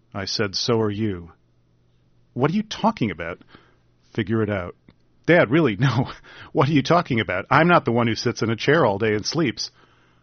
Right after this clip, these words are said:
"Underneath you are," Alfred pronounced. "That's simply false."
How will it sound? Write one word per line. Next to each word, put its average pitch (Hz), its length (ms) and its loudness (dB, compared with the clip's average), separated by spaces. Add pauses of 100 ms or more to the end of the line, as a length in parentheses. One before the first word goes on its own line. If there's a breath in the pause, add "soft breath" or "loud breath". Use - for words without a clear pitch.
(560 soft breath)
"Underneath 113 560 -4
you 92 140 -10
are," 92 380 -12 (360)
Alfred 92 440 -8
pronounced. 92 640 -10 (800)
"That's - 280 -12
simply 190 340 0
false." 135 760 0